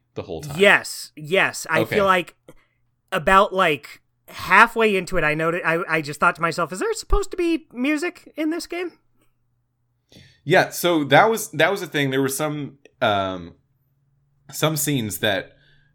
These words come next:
Speaker 1: didn't have music that,
Speaker 2: Felt
Speaker 1: at
Speaker 2: like
Speaker 1: least
Speaker 2: they
Speaker 1: based
Speaker 2: should,
Speaker 1: on the
Speaker 2: right?
Speaker 1: last episode, you would assume would. Um,
Speaker 2: Yeah, I, but I, I wasn't sure if it was, like,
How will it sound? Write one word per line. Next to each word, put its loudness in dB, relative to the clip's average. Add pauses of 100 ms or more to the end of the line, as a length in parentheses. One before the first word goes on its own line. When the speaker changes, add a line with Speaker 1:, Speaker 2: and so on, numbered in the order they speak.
(120)
Speaker 1:
didn't -4
have -2
music -6
that, -4 (680)
Speaker 2:
Felt -4
Speaker 1:
at 8
Speaker 2:
like 6
Speaker 1:
least 4
Speaker 2:
they 4
Speaker 1:
based 6
Speaker 2:
should, 6
Speaker 1:
on 6
the 4
Speaker 2:
right? 2
Speaker 1:
last 2
episode, -2
you -8
would -8
assume -12 (280)
would. -8 (600)
Um, -2
Speaker 2:
Yeah, 4
I, 0
but 4
I, 8
I 6
wasn't -2
sure 0
if 0
it -2
was, -6
like, -4